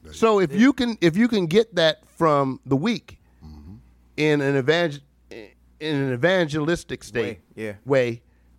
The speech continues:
Speaker 1: you can, of course, it's e-, it's an easy transfer to, to,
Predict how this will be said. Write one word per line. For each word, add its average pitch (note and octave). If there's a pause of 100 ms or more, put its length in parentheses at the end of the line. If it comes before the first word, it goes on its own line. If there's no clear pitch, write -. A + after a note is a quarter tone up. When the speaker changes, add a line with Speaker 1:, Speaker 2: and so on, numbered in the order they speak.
Speaker 1:
you F3
can, G3+
of F3+
course, F#3+
it's E3+
e-, A3+
it's F3+
an G3+
easy A3
transfer G3+ (500)
to, D#3+
to, D3